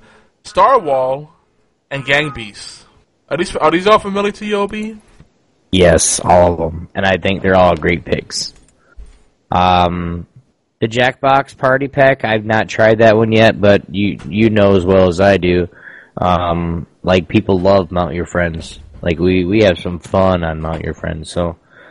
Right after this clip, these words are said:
Speaker 2: um, some of the other ones that I have not heard of before, but, um,
Speaker 1: Star Wall.
Speaker 2: Star Wall and, uh, Gang Beasts, I don't think I've heard of that.
Speaker 1: Star Wall is a game where you play as, like, Swordfish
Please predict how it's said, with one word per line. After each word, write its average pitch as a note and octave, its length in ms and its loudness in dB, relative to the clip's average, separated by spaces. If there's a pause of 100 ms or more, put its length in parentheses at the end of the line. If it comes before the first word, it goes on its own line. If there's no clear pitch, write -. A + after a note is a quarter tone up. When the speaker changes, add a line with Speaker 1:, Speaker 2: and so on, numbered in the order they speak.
(280)
Speaker 2:
um, F2 560 0 (800)
some A#2 240 2
of B2 100 2
the A#2 120 4
other A#2+ 140 4
ones A#2+ 360 -2
that G2 120 0
I G2 60 2
have G2+ 140 -2
not G2 340 0
heard G#2+ 180 4
of A2+ 140 4
before, A2+ 440 4
but, G#2 280 2 (560)
um, F2 580 0 (520)
Speaker 1:
Star D3 220 2
Wall. D3+ 120 0
Speaker 2:
Star A2+ 200 2
Wall A2 360 4
and, F#2+ 240 -2 (680)
uh, D2 200 -6 (140)
Gang G2+ 280 0
Beasts, F2+ 340 -6
I F2+ 40 -4
don't E2+ 140 -8
think D#2+ 160 -12
I've E2+ 120 -12
heard E2+ 180 -4
of E2+ 80 -6
that. - 140 -6
Speaker 1:
Star E3+ 260 2
Wall F3+ 300 2
is D3+ 140 -4
a C#3 40 -12
game C#3+ 400 -10
where C#3 80 -6
you C3+ 180 -10
play C#3 360 0
as, B2 180 2
like, A2+ 220 -4
Swordfish D3 920 2